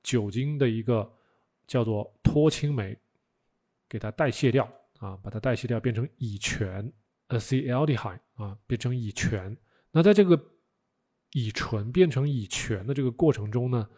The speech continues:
虽然中间有一个催化酶的一个作用，但是大家要注意，这个地方有一个N A D plus，然后呢，它是一个辅助因子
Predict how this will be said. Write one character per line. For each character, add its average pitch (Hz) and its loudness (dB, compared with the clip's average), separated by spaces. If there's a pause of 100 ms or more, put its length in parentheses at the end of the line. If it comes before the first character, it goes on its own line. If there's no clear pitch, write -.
(360)
虽 - 4
然 147 4
中 156 2
间 156 4
有 107 2
一 104 -2
个 110 -2 (300)
催 - 0
化 135 2
酶 104 -6
的 117 -4
一 - -8
个 113 -2
作 139 2
用， 104 -4
但 151 2
是 135 0 (100)
大 123 -2
家 113 -2
要 113 -2
注 120 -4
意， 104 -2
这 131 -2
个 120 -2
地 113 -4
方 113 -4
有 98 -6
一 101 -8
个 110 -6
N 135 -4 (100)
A 131 -2 (140)
D 160 -4 (280)
plus， - 0 (580)
然 110 -4
后 135 2
呢， 120 2 (920)
它 - -4
是 143 -2
一 120 2
个 120 2
辅 - -6
助 131 2
因 135 2
子 110 -8